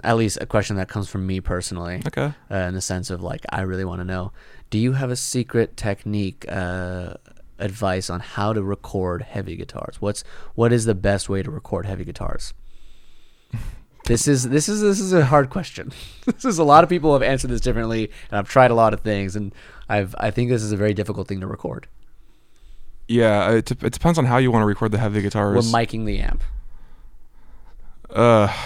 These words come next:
Speaker 2: buddy. <laughs>
Speaker 1: <laughs> Yeah, see? <laughs>
Speaker 2: Um,
Speaker 1: Do you think it's more in the mic placement, or is it more in the mixing and editing after for heavy guitars?
Speaker 2: I would say that you,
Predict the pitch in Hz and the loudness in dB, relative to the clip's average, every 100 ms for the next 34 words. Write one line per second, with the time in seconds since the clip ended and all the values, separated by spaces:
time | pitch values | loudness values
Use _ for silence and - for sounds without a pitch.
0 | - 101 98 - - - - - 165 - | -2 0 0 0 -2 4 4 8 10 12
1 | 214 175 147 143 - 147 190 254 - - | 12 10 10 10 8 6 4 4 -2 2
2 | - 160 185 - - - - - - - | 2 4 2 2 -4 -6 -16 -16 -20 -20
3 | - - - 135 143 147 147 - - - | -20 -8 2 6 6 6 2 -2 -12 -20
4 | - - - - - - _ _ _ - | -20 -20 -20 -20 -20 -20 _ _ _ -20
5 | - 117 113 135 120 120 120 123 120 110 | -2 2 4 4 2 4 4 6 4 2
6 | 107 113 127 - 156 156 175 139 117 104 | 2 2 2 2 2 2 0 0 2 2
7 | 101 104 104 101 101 101 98 98 95 98 | 0 0 0 0 -2 -2 -4 -2 -2 -2
8 | 87 87 - - - 92 87 87 76 - | -2 -6 -8 -10 -8 -6 -6 -8 -10 -10
9 | - - - - - 131 151 175 170 127 | -10 -12 -16 -8 2 4 4 4 4 4
10 | 110 127 | 2 0